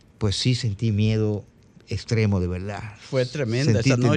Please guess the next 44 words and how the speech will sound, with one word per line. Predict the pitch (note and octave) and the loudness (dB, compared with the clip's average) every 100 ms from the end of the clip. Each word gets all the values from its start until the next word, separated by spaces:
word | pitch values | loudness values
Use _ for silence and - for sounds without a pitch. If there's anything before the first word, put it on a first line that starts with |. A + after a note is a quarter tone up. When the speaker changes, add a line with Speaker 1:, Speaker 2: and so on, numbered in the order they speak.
| A#2+ | 4
Speaker 2:
noche | - | 6
de | B2 | 6
Speaker 1:
miedo. | G2+ E2+ | 4 0
Speaker 2:
quince | D3+ E3 E3+ D3 | 0 0 0 -2
y | |
dieciséis | B2+ A#2 G#2 B2+ B2 | -2 -4 -4 -2 -2
de | A2 | -2
junio. | G2 C#3 A2+ F#2 | -4 -4 -6 -6
Speaker 1:
Sí, | G2 G2 G#1+ | -6 -6 -2
yo | A#2+ | 2
lo | E3+ D#3 | 2 2
cuento, | E3 D#3 A2+ G2 F#2 - - | 2 2 2 0 -2 -14 -10
eh, | A#2 G#2+ G#2+ | -4 -4 -4
porque | - G#2+ G2+ A2 | -4 -2 0 0
somos | C#3+ D#3+ C#3+ | 0 0 0
humanos | C3+ D3+ D3 | 0 0 0
y | |
la | A#2 | 0
gente | G#2 C3 C3 | -2 -2 -2
cree | B2+ C3+ | 0 0
que | B2 A2 G2 G2+ | 0 0 0 -2
esas | A#2 B2 | -2 -2
cosas | - B2+ A#2+ | -2 -2 -2
no | A2+ | -2
pasan. | B2+ B2 F2 F2 - - - - - - - - | -4 -6 -10 -12 -18 -20 -20 -20 -20 -20 -20 -4
Pero | G#2+ A#2 A#2 | 0 2 2
hasta | G#2+ - A#2 | 0 -2 -4
Che | G2 D#3 | 0 0
Guevara, | D3+ C3+ D3+ B2 | 0 0 -2 -2
que | B2 | 0
era | |
un | B2+ B2+ | 0 0
hombre | C#3 B2 | 0 2
de | A#2+ A#2+ | 4 2
un | A#2 C3 | 0 0
valor | B2+ C3 C3 | 2 2 2
extraordinario, | A#2 B2 A2+ A#2 C3 B2+ A2 | 2 2 2 2 2 0 0
también | A2+ B2 B2 | 0 2 2
dijo | C3 A#2+ | 2 2
que | G#2 | 0
si | A2+ | 2
no | B2 | 2
tenía | C3+ C3+ C3+ | 2 2 2
miedo, | C3+ C#3 B2+ A#2 | 2 2 2 0